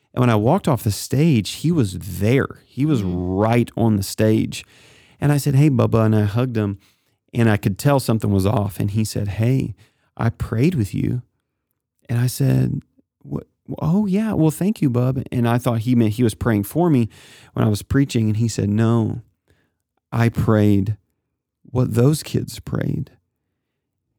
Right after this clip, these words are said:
Speaker 1: And I just stripped my mic off and put my Bible to the side. And I said, "Hey, Bubba, what's going on?" And he just started crying. And so we prayed the prayer of salvation there together. But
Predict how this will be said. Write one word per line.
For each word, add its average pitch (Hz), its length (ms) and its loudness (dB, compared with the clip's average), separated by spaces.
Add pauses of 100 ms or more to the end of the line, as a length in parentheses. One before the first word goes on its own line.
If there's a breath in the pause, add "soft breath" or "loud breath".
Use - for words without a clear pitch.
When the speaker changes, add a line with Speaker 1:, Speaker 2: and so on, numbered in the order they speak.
(140)
Speaker 1:
And 107 480 2
I 107 160 0
just 104 480 0
stripped - 560 -4
my 107 200 4
mic 110 340 2
off 98 280 0
and 101 120 -2
put 104 160 -2
my 107 160 0
Bible 107 380 2
to 104 100 -4
the 101 100 -2
side. 113 420 0
And 104 120 0
I 107 80 -2
said, 107 380 -6 (680 soft breath)
"Hey, 139 160 -2
Bubba, 117 300 2
what's 123 220 -2
going 120 320 2
on?" 123 480 0 (400)
And 117 120 -2
he 113 100 4
just 107 240 0
started 104 360 0
crying. 113 680 -2 (460)
And 110 180 2
so 117 140 2
we 113 180 4
prayed 120 540 2
the 107 80 0
prayer 113 400 2
of 107 100 -2
salvation 113 640 -2
there 107 260 0
together. 110 640 -2 (100)
But 127 720 0